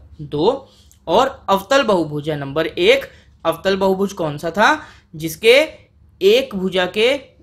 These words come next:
थोड़ा सा बहुभुज इधर और थोड़ा सा दूसरी तरफ को भी हो, तो अवतल बहुभुज है नंबर एक। तो इस प्रकार से हमने बच्चों, हमें कुछ आकृतियाँ, आठ आकृतियाँ हमें दी थी।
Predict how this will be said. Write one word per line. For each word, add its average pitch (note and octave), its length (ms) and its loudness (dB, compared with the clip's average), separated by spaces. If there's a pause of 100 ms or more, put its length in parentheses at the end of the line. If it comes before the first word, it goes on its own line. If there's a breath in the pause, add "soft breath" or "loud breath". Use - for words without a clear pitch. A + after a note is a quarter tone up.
(640)
थोड़ा G3 260 0
सा B3+ 160 0
बहुभुज G3+ 400 0
इधर F3 280 2
और G#3+ 200 0
थोड़ा D#3 200 -2
सा F#3+ 140 -2
दूसरी D#3 360 -6
तरफ - 220 -14
को C3 140 -16
भी C3+ 120 -14
हो, C3 160 -16 (920)
तो E3 200 -6 (220)
अवतल D#3+ 340 -2
बहुभुज C#3 440 -8
है D#3 60 -4
नंबर D3+ 360 -4 (300)
एक। - 220 -14 (680 soft breath)
तो - 160 -12
इस F3+ 120 0
प्रकार D#3 360 0
से D3+ 140 -8
हमने C#3 240 -8
बच्चों, G#3 340 -2 (760 soft breath)
हमें D3 220 -8
कुछ D#3 200 -6
आकृतियाँ, D3+ 580 -4
आठ F#3+ 280 2
आकृतियाँ C#3+ 500 -8
हमें C3 200 -12
दी C3 140 -10
थी। B3 280 -2